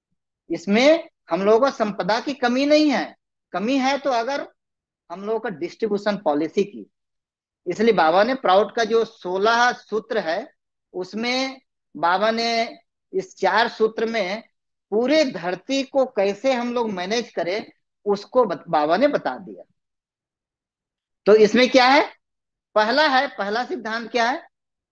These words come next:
कि वैचित्र्यम प्राकृत धर्म समानम न भविष्यति। जब तक से कोई नीति नियम निर्धारित अगर करते हैं, वो जो human values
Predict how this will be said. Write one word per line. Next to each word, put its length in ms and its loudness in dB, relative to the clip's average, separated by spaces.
कि 180 -4
वैचित्र्यम 1080 0
प्राकृत 680 -2
धर्म 460 -2
समानम 760 0
न 60 2
भविष्यति। 640 0
जब 240 2
तक 100 2
से 160 2
कोई 280 6
नीति 400 6
नियम 300 6
निर्धारित 580 2
अगर 200 0
करते 380 -6
हैं, 380 -2
वो 520 2
जो 160 -2
human 500 -2
values 720 -2